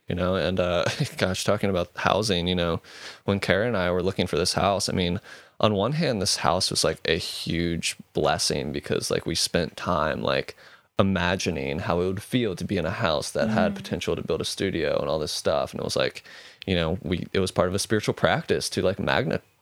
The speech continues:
Speaker 1: magnetize that into our lives. And even though it felt kinda arduous at the time and we reached points of doubt and stuff, you know, like, is this really what we need, are supposed to be doing? You know, is getting a
Speaker 2: Mm-hmm.
Speaker 1: house and stuff. In hindsight, it really only took a year.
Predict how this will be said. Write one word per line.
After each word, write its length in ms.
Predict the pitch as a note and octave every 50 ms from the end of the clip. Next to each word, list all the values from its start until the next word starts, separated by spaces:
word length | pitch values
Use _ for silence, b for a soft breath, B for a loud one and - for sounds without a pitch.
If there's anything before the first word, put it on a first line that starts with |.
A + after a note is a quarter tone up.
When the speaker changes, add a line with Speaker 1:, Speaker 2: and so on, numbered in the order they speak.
| _
Speaker 1:
magnetize 540 | - D#2 F2+ G#2+ D3 C3 - - G2 G2 -
that 120 | - F#2 F#2
into 180 | F#2+ - -
our 80 | F2+ E2+
lives. 400 | E2 D#2 F#2+ B2 C#3 A2 G2+ F#2
And 200 | E2 D#2+ F#2 B B B B B B B
even 100 | - C3
though 120 | B2 A#2 G#2+
it 140 | - - - _ _ _
felt 360 | - - F#2+ G2 A2 A#2 - - _ _ -
kinda 160 | - A2+ G2
arduous 440 | C2 F2 G2 F#2+ F#2 G2 G2 F#2+ -
at 80 | - -
the 60 | -
time 420 | - - - F2 E2+ G2 A#2 G#2
and 300 | F2 D2+ C#2+ C#2+ A1 G1+
we 120 | D2 F2 -
reached 380 | - F2 D#2 D2+ - - - - _ _ G3 - -
points 360 | - - D2+ D#2+ - - -
of 360 | C#2 C2 C#2 C2+ - - - -
doubt 380 | - - A1+ A#1 C#2+ F2 C#2 -
and 160 | E2+ F#2+ -
stuff, 340 | - - - - E2+ - -
you 80 | -
know, 120 | - D2 D2
like, 160 | B1+ - -
is 80 | - -
this 160 | - - -
really 180 | - - - -
what 140 | D2 C2 -
we 80 | - D#2+
need, 220 | D2+ C#2+ - - - _ _ _ -
are 80 | - -
supposed 200 | - - - -
to 40 | -
be 60 | - D#2+
doing? 460 | D#2 D2 D2+ D#2 D2+ D#2 D#2 B2+ C3 - -
You 100 | - -
know, 60 | - -
is 100 | - -
getting 140 | - - -
a 40 | -
Speaker 2:
Mm-hmm. 80 | A2+
Speaker 1:
house 120 | - - G3+
and 80 | -
stuff. 220 | - E2+ E2+ F#2 - b b b b b b b b b _ _ _ _ _ _ _ _ _ _ - - B B B B B B B B B B B B B _ - - _ _ _ _ _ _ _ _
In 160 | - D#3 D3+ C#3
hindsight, 500 | C#3 C#3 D#3+ F#3+ - - E3+ E3 D3+ B2+
it 40 |
really 180 | B2+ F3+ A#3+ C4+
only 160 | G3+ A2+ - -
took 160 | - B2+ -
a 40 | G2
year. 240 | G2 F#2+ D#2+ F#2